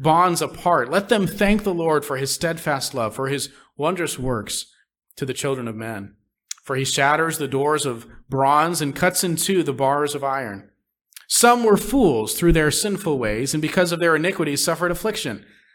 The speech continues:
They loathed any kind of food. They were, uh, they drew near to the gates of death. Then they cried to the Lord in their trouble.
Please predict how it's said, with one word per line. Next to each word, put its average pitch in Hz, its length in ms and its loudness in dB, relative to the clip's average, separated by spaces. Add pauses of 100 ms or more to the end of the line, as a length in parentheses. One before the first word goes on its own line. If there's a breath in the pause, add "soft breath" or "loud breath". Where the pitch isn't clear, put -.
(220 soft breath)
They 151 100 0
loathed 160 560 2
any 165 200 2
kind 170 240 0
of 151 80 -4
food. 170 320 4
They 143 120 4
were, 143 280 -2 (220 loud breath)
uh, 120 120 -4
they 151 140 0
drew 185 200 -2
near 175 320 2
to 185 120 0
the 156 120 2
gates 156 380 -2
of 147 180 -4
death. 156 460 -2 (600)
Then 180 200 -4
they 175 120 -2
cried 156 360 4
to 147 80 -4
the 135 120 -4
Lord 131 240 -2
in 117 80 -8
their 113 80 -8
trouble. 113 560 -8